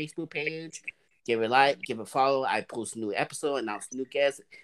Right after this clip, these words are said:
Let's Talk Podcast relay it, basically. And Let's Talk Podcast is available from all nine different platforms, which you can listen to all the episodes, including this episode, from nine different platforms such as Anchor, Apple Podcasts, Spotify,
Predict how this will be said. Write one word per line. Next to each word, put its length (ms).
Let's 160
Talk 200
Podcast 460
relay 280
it, 160
basically. 500
And 180
Let's 180
Talk 160
Podcast 200
is 120
available 300
from 300
all 400
nine 260
different 340
platforms, 520
which 160
you 40
can 160
listen 260
to 200
all 240
the 80
episodes, 400
including 360
this 260
episode, 360
from 140
nine 200
different 260
platforms 400
such 160
as 240
Anchor, 360
Apple 180
Podcasts, 600
Spotify, 540